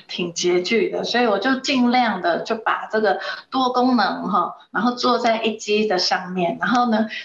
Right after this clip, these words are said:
尽量呢，如果之后的设备能够去做升级，那么客户他就可以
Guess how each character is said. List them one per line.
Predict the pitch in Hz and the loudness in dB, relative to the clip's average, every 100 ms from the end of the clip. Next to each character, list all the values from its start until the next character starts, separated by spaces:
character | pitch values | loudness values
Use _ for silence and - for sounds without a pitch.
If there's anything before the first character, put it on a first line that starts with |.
| - | -10
尽 | - 277 247 | -2 2 4
量 | 254 233 214 | 4 4 2
呢， | 196 196 - - | 2 0 -2 -2
如 | 214 240 | 0 2
果 | 214 180 | 0 0
之 | - 226 247 | -2 0 2
后 | 262 220 | 2 2
的 | 202 | 2
设 | 196 240 220 | 0 0 0
备 | 220 208 | 2 0
能 | 190 190 | 0 0
够 | 220 | 2
去 | 214 214 | 0 0
做 | - 220 | 0 0
升 | 214 214 214 220 | 2 0 0 0
级， | 175 - - - - - | -2 -4 -6 -10 -10 -2
那 | 240 | 2
么 | 226 214 - - | 4 2 -2 -6
客 | - 247 233 | 0 0 2
户 | 240 214 | 0 2
他 | 220 | 0
就 | 208 214 | 0 -2
可 | - - 185 | -2 0 2
以 | 208 - | 2 0